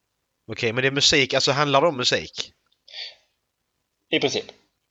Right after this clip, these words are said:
Speaker 1: Och vi har pratat om film, har pratat om den idag eller ett annat tillfälle?
Speaker 2: Annat tillfälle.
Speaker 1: Är det Walk the Line?
Speaker 2: Nej. Det är det inte.
Speaker 1: Nej,
Speaker 2: Det
Speaker 1: det har vi pratat om för inte så länge sedan.
Speaker 2: den, eh, den ligger längre ner.
Speaker 1: Okej.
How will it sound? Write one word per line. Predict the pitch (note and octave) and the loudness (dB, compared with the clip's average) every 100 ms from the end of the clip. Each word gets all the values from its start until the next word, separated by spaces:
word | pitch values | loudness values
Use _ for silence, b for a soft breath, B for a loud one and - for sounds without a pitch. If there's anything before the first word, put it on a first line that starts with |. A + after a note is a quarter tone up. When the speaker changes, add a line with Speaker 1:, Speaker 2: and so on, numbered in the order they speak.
| _ _ _ _ _ _ _ _ _ _ - | _ _ _ _ _ _ _ _ _ _ -4
Speaker 1:
Och | A#2 | -2
vi | |
har | |
pratat | B2+ D3 D3 D3 | 2 4 4 2
om | |
film, | C3+ F3 C3+ | 2 2 2
har | |
pratat | B2 C#3 C#3+ | 0 0 0
om | |
den | C#3 D3 | -2 -2
idag | D3 D#3+ C#3 | 4 6 8
eller | C#3+ | 6
ett | D3 | 4
annat | D#3+ D3 | 2 0
tillfälle? | C#3 B2 - F2 C#2 - _ _ - | -4 -8 -6 -6 -6 -16 _ _ -2
Speaker 2:
Annat | A#2+ A#2 | 2 2
tillfälle. | G#2 G#2+ - - - - - - _ _ _ _ - - - - - | 0 -6 -8 -12 -12 -12 -14 -20 _ _ _ _ -20 -18 -18 -20 -4
Speaker 1:
Är | B2+ | -2
det | |
Walk | C3 C3+ | 0 0
the | C#3+ | -2
Line? | D3 - - - - - - - _ _ _ _ _ _ _ _ _ _ _ _ - | -4 -4 -6 -6 -6 -12 -20 -20 _ _ _ _ _ _ _ _ _ _ _ _ -6
Speaker 2:
Nej. | C3 C#3 D3+ - - - - | 4 6 6 2 -16 -20 -6
Det | A#2 | -4
är | |
det | G2 | -4
inte. | F#2+ - - | -8 -16 -14
Speaker 1:
Nej, | A2 B2 B2+ | -2 -2 2
Speaker 2:
Det | A#2+ A#2 A#2 | 2 4 6
Speaker 1:
det | |
har | A#2 A2+ | 4 4
vi | |
pratat | C#3+ B2+ G#2+ | 4 2 -2
om | G2+ | -6
för | - | -8
inte | - | -6
så | |
länge | G#2+ G2 | -4 -4
sedan. | - F2+ C3 | -8 -10 2
Speaker 2:
den, | D3 C#3+ C#3+ B2+ C3 | 4 4 2 -2 -2
eh, | C3+ B2 B2+ A2+ | -4 -4 -4 -6
den | A2+ C3+ | -2 -2
ligger | B2+ A2+ | 0 0
längre | A2 | -2
ner. | G#2 - B B B B B B B B B B - | -6 -10 B B B B B B B B B B -10
Speaker 1:
Okej. | A2+ - | -10 -10